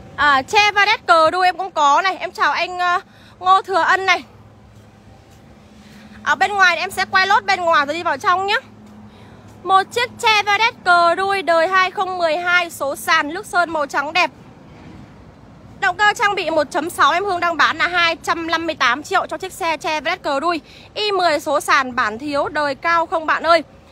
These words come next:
i mười thì em th-, th-, thông thường em hay làm những cái dòng từ hai không mười lăm, hai không mười sáu, hai không mười bảy anh ạ.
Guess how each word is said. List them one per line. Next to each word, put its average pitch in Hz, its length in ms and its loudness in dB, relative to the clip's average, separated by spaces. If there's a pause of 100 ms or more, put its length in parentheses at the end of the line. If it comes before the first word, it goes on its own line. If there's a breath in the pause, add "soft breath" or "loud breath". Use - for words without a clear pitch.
(280 loud breath)
i 403 240 -4
mười 311 380 4
thì 277 160 -6
em 339 160 -2
th-, 339 200 -10
th-, 302 120 -2
thông 349 260 -4
thường 302 200 0
em 302 120 -4
hay 339 140 0
làm 269 200 0
những 262 100 -8
cái 349 100 -8
dòng 285 200 0
từ 269 140 -4
hai 330 200 0
không 330 220 -2
mười 277 160 0
lăm, 320 260 0
hai 330 120 -6
không 330 200 -2
mười 277 100 2
sáu, 254 240 0
hai 302 120 0
không 339 200 -4
mười 294 120 0
bảy 247 200 2
anh 269 140 -2
ạ. 339 100 2